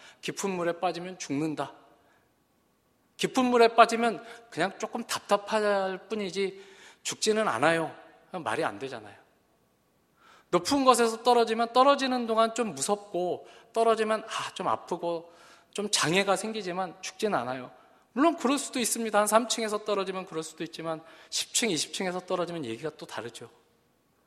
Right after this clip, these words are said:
악을 행하면 살 수 없다. 그것이 하나님의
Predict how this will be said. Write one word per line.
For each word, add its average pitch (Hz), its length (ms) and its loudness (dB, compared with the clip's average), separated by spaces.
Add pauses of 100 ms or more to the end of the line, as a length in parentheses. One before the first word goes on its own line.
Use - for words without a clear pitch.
(4000)
악을 214 420 8
행하면 262 480 8 (640)
살 - 200 6
수 - 140 6
없다. - 420 4
그것이 269 240 2
하나님의 226 540 4